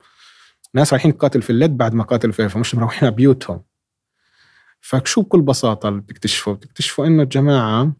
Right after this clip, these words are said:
كلها أثناء شهور القتال كان في رواتب محدودة جدًا يعطوها للمقاتلين.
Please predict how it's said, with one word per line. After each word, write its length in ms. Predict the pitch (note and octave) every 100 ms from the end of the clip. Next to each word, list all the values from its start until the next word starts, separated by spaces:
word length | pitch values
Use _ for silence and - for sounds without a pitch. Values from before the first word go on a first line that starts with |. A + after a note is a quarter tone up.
| _ _ _ _ _ _ _ _ _ -
كلها 200 | G3+ D3+
أثناء 300 | C3 D#3+ B2+
شهور 280 | - C#3 B2
القتال 600 | A2+ A#2 C#3+ D3 E3+ - -
كان 140 | D#3
في 120 | D3+
رواتب 320 | D3+ D3 C#3+ B2
محدودة 300 | - C3 A2+
جدًا 240 | G#2 G2
يعطوها 580 | F#2+ F2+ F2 G2+ F#2+ G2 _ -
للمقاتلين. 640 | G#2 G2 G2 F#2+ G2 -